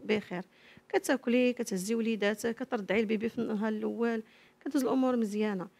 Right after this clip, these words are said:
آه، القيصريه في-، شويه صعيبه. هاد الوقفه بعدا ديال هاد النهار الثاني اللي كتوقفي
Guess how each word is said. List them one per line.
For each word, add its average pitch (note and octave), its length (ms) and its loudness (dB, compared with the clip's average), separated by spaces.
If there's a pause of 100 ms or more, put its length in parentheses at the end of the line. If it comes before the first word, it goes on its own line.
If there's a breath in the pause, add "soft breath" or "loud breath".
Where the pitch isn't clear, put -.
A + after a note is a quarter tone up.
(280 loud breath)
آه، A3 160 2
القيصريه B3 720 -2
في-، C4 280 -12
شويه G#3+ 280 -4
صعيبه. F#3+ 440 -8 (460)
هاد A3 260 -2
الوقفه A3 320 -2
بعدا F#3+ 180 2
ديال G#3 180 0
هاد G3+ 240 -4
النهار G#3 160 0
الثاني A#3 340 0
اللي A3 120 -2
كتوقفي - 640 -4